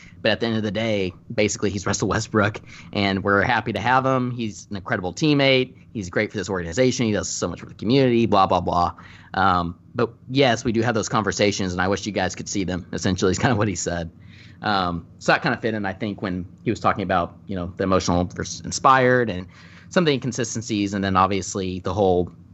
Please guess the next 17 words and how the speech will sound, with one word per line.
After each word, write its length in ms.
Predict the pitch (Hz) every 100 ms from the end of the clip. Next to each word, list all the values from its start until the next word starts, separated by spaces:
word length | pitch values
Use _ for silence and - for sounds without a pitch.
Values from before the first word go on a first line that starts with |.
| -
next 240 | 101 95 -
question 320 | 98 - 90
stuff 240 | - 87
that 100 | 80
was 100 | 85
happening 280 | 95 85 92
during 160 | 90 87
the 60 |
playoffs. 400 | 85 92 87 -
There's 300 | 101 87 -
a 80 | -
lot 100 | 90
of 60 | 85
reporters 420 | - 95 87 -
asking 260 | 87 90
about 240 | 87 85 -
that. 260 | 87 82